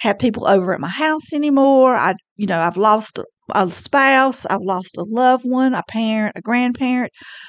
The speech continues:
I've got to create new traditions, new ideas to make new memories. Um, it's very hard to move on, but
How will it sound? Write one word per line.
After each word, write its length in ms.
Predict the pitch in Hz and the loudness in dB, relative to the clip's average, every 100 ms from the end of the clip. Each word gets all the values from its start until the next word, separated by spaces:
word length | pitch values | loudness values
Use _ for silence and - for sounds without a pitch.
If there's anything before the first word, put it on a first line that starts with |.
| - _ _ | -20 _ _
I've 160 | 226 220 | -2 2
got 200 | 247 - | 0 0
to 80 | 233 | -2
create 540 | 269 240 233 220 202 | 0 4 4 4 2
new 340 | 196 208 254 269 | 2 6 6 6
traditions, 720 | 240 196 185 175 - 165 226 | 2 0 0 -2 -4 -6 2
new 240 | 226 254 | 4 6
ideas 520 | - 202 202 196 170 - - - | 4 0 2 0 0 -4 -20 -16
to 200 | - 262 | -2 2
make 360 | 240 233 233 - _ - | 4 6 2 0 _ 0
new 460 | 208 233 262 262 | 6 8 8 8
memories. 680 | 240 208 165 - - - 170 - - - - | 8 4 0 -6 -8 -8 -12 -18 -20 -20 -4
Um, 460 | - 208 196 196 208 _ _ _ | 2 4 4 0 -4 _ _ _
it's 320 | - 247 - 214 | -4 -4 -4 2
very 320 | 247 269 269 | 4 6 4
hard 360 | 240 262 240 220 | 2 4 4 2
to 100 | 208 | 2
move 240 | 208 202 - | 4 2 2
on, 420 | 208 190 170 165 | 0 2 0 -4
but 260 | 196 220 | 2 4